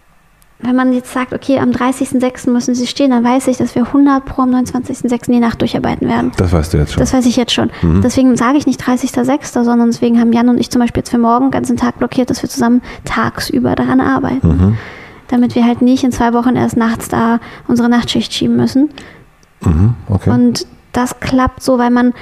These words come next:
Speaker 1: sagt, okay, ich hab jetzt Lust darauf, wir haben diesen Zeitraum, das ist der Zeitraum und wir gucken eher so, wann haben wir Bock darauf.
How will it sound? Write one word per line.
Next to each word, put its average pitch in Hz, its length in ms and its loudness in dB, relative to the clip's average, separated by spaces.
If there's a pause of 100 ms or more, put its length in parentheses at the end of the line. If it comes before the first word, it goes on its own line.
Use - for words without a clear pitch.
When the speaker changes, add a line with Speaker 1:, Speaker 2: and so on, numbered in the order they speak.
(120)
Speaker 1:
sagt, - 240 -4
okay, - 160 -2
ich 254 80 -4
hab 262 160 -6
jetzt 302 220 -4
Lust 359 220 -2
darauf, 302 280 0
wir 277 80 -2
haben 254 140 0
diesen 254 240 -2
Zeitraum, 339 460 0
das 277 100 2
ist - 100 -6
der 269 80 0
Zeitraum 285 440 0
und 254 80 2
wir 254 80 0
gucken 269 340 -2
eher 247 160 0
so, 247 100 -4
wann 254 160 0
haben 254 100 0
wir 247 100 -4
Bock - 220 -10
darauf. - 380 -8